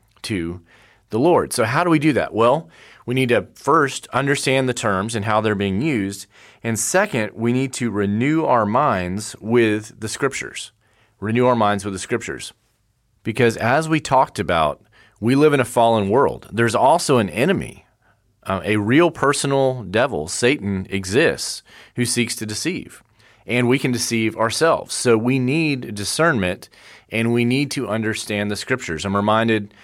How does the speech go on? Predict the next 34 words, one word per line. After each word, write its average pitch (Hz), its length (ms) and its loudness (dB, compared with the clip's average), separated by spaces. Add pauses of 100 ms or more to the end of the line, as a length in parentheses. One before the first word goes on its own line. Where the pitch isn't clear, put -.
(260)
of 101 160 -6
what 101 240 0
John 113 380 2
says 90 360 -2
in 90 60 -8
First 107 280 -4
John 101 200 -2
four 101 260 0
one, 104 360 0
says, 101 220 -4
"Beloved, 107 640 0 (460)
do 143 200 2
not 190 260 2
believe 131 480 0
every 131 360 -2
spirit, 143 600 -4 (340)
but 104 180 -4
test 180 580 -6
the 117 100 -6
spirits 113 560 0
to 113 80 -8
see 151 240 -4
whether 131 400 2
they 113 220 2
are 104 160 2
from 92 540 -8 (100)
God. 165 420 -2 (420)
For 120 140 -4
many 160 240 2
false 143 320 0
prophets 151 480 -2
have 107 180 -6
gone 113 280 2
out 104 480 -4